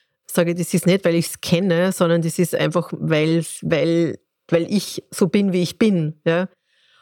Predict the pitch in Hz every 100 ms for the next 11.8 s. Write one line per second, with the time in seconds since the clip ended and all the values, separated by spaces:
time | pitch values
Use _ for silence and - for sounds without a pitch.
0 | _ 180 180 180 180 175 - _ _ _
1 | _ _ _ _ - 185 220 226 214 214
2 | 214 214 196 196 170 165 - - _ _
3 | _ _ _ _ - 185 202 190 - 185
4 | - 175 180 185 180 - _ 220 214 240
5 | 226 202 190 190 185 - 170 202 190 170
6 | 175 185 180 - 185 175 165 160 - 185
7 | 175 180 170 - 190 208 - 196 - 185
8 | 185 185 180 175 - 175 175 190 - _
9 | _ _ _ _ _ - 190 - - -
10 | _ _ - 185 - 220 240 - - 208
11 | 202 - 185 185 185 175 185 -